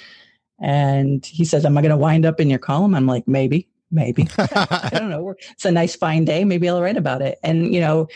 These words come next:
we continue to have a conversation that actually has been percolating in a column, but it isn't ready yet. So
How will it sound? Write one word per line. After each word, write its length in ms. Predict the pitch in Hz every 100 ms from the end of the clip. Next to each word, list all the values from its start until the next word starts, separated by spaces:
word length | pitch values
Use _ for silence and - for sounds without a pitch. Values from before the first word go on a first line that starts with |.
| - - _ _
we 100 | 170
continue 380 | 156 185 196 175
to 100 | 165
have 140 | 175
a 60 | 156
conversation 680 | - 156 156 156 156 165 160
that 140 | 151
actually 340 | 156 156 160
has 340 | 160 170 208 214
been 160 | 143
percolating 800 | 135 139 - 135 135 135 131 127 - _
in 160 | 147
a 80 | 139
column, 580 | 131 143 127 127 131 123 _
but 360 | 131 131 - -
it 120 | 117
isn't 340 | 143 156 156
ready 240 | 190 143 175
yet. 340 | 131 - 113
So 380 | - 165 143 147